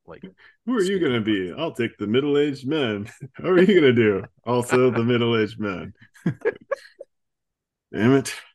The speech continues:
Speaker 1: <sighs> We now transition to another scene, and it's kind of a crappy part of town, Philadelphia. Um, wow, what an imagination.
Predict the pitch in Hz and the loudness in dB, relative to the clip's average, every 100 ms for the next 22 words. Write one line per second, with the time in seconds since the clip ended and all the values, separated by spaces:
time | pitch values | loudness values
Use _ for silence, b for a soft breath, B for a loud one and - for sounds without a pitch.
0 | 117 - 196 _ _ B B B B _ | -12 -6 -8 _ _ B B B B _
1 | _ - 123 117 107 92 76 58 57 B | _ -12 -8 -6 -6 -8 -10 -14 -20 B
2 | _ _ - 113 110 107 107 113 - 110 | _ _ -6 -4 -4 -4 -4 -4 -4 -8
3 | 101 90 95 92 82 82 85 92 90 85 | -8 -8 -8 -10 -14 -12 -8 -6 -4 -6
4 | - 82 82 78 - 92 82 78 76 - | -10 -12 -12 -12 -14 -14 -16 -16 -20 -20
5 | 80 - - 92 82 76 73 69 - 80 | -20 -20 -18 -16 -16 -16 -16 -16 -8 -8
6 | - 76 78 69 - 107 117 123 123 120 | -6 -10 -10 -10 -12 -10 -8 -4 -6 -8
7 | 113 _ - 80 76 80 80 - 80 78 | -16 _ -20 -16 -12 -12 -12 -12 -12 -14
8 | - _ _ _ _ _ _ _ - 82 | -16 _ _ _ _ _ _ _ -18 -14
9 | 80 76 76 73 _ _ _ _ - 80 | -14 -16 -20 -20 _ _ _ _ -10 -6
10 | 73 80 104 92 87 87 80 78 73 71 | -4 -4 -4 -6 -6 -6 -6 -10 -12 -12
11 | - - | -14 -20